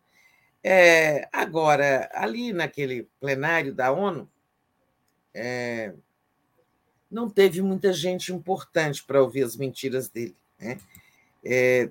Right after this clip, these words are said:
não tinha um chefe de Estado assistindo o discurso do Bolsonaro. Só funcionários,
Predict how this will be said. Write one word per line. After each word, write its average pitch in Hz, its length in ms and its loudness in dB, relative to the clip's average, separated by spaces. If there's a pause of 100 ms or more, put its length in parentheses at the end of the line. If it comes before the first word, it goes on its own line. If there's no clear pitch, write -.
não 160 120 -6
tinha 185 300 -4
um 247 140 -2
chefe 156 360 0
de - 140 -12
Estado - 640 4 (200)
assistindo 165 600 -2
o 139 40 -4
discurso 131 480 -6
do - 80 -16
Bolsonaro. 143 600 -6 (460)
Só - 260 -8
funcionários, 170 1000 2